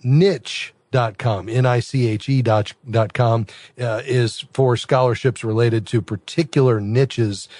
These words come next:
in a course of study or, uh, a niche related to the background of the applicant. Uh,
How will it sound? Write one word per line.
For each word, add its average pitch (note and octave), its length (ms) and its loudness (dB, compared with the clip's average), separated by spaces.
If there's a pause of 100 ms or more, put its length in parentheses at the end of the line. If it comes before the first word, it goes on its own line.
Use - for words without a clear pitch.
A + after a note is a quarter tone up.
(220)
in A2+ 380 2
a G#2 180 -2
course A2+ 340 -2
of - 80 -8
study D3 640 2
or, G#2 480 -2 (300)
uh, G#2 340 -4
a A2+ 80 0
niche A2+ 340 2
related A2 460 2
to A2 100 -6
the F#2 80 -6
background A#2+ 840 0
of G#2 140 -8
the G#2+ 140 -4
applicant. A2 760 -2 (340)
Uh, A#2+ 180 2